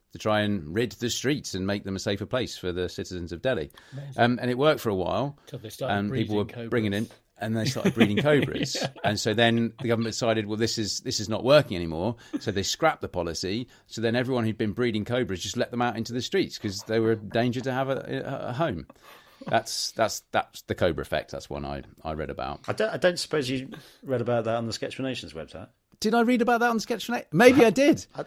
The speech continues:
Speaker 3: I don't know. <laughs> I don't know if you did, but there
Speaker 1: Have
Speaker 3: is
Speaker 1: you
Speaker 3: a
Speaker 1: d-, have you done it?
Speaker 3: Sketchmanation for the Cobra effect.
Speaker 1: Have you done a sketch for,
Speaker 3: <laughs>
Speaker 1: for, ah, brilliant.
Speaker 3: Also one of my
Speaker 1: Do you
Speaker 3: more
Speaker 1: know what? I
Speaker 3: popular
Speaker 1: didn't
Speaker 3: ones, yeah.
Speaker 1: actually. I didn't read it there.
Speaker 3: I,
Speaker 1: Hmm.
Speaker 3: I, I think, 'cause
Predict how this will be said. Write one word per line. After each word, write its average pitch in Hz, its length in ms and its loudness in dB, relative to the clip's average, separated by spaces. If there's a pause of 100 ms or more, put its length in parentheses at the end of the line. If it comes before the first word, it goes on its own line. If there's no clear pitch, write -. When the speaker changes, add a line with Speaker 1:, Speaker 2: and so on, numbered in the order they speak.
(120)
Speaker 3:
I 151 100 4
don't 202 160 4
know. 175 160 8
<laughs> - 60 -2
I 165 40 4
don't - 160 -6
know 240 100 4
if 160 140 4
you 160 40 0
did, 151 200 2
but 110 120 2
there 156 120 4
Speaker 1:
Have 175 100 4
Speaker 3:
is 220 60 6
Speaker 1:
you 196 80 6
Speaker 3:
a - 20 10
Speaker 1:
d-, - 80 6
have 185 140 8
you 220 60 8
done 214 140 10
it? 220 140 6
Speaker 3:
Sketchmanation 110 180 -6
for - 120 -4
the 117 80 -4
Cobra 117 320 -4
effect. - 140 -12
Speaker 1:
Have 196 100 4
you 247 40 2
done 262 120 4
a 254 60 4
sketch 262 200 4
for, - 240 2
Speaker 3:
<laughs> - 0 -
Speaker 1:
for, - 240 6 (260)
ah, 110 600 8
brilliant. 185 220 8
Speaker 3:
Also 107 200 0
one 110 160 -2
of 101 80 -8
my 98 140 -8
Speaker 1:
Do - 100 2
you 202 80 8
Speaker 3:
more 208 80 6
Speaker 1:
know 202 60 6
what? - 80 -2
I 170 100 6
Speaker 3:
popular 151 80 2
Speaker 1:
didn't 175 300 8
Speaker 3:
ones, - 100 2
yeah. 98 60 0
Speaker 1:
actually. 85 420 -4
I 120 100 -4
didn't 208 300 0
read 131 200 2
it 85 100 -4
there. 73 300 -4 (600)
Speaker 3:
I, - 80 -2
Speaker 1:
Hmm. 160 640 -2
Speaker 3:
I, - 80 2 (120)
I 165 60 4
think, - 420 0
'cause 151 300 -2